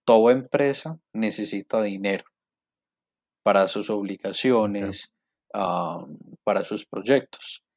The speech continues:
Speaker 1: Entonces, nosotros, en base del, de lo que la necesidad del cliente, nosotros ya empezamos a darle una asesoría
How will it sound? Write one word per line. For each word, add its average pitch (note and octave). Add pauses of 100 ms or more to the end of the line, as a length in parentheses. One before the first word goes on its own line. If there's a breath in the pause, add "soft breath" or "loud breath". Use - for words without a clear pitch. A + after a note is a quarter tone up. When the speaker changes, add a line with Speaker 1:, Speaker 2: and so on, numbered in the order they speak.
(420)
Speaker 1:
Entonces, C3+
nosotros, B2+
en G2+
base G#2+ (540)
del, G#2 (140)
de G#2+
lo G2
que G#2
la G2+
necesidad G2+
del A2+
cliente, B2+ (540)
nosotros A2
ya A#2
empezamos A2+
a -
darle A2+ (120)
una A2+
asesoría G#2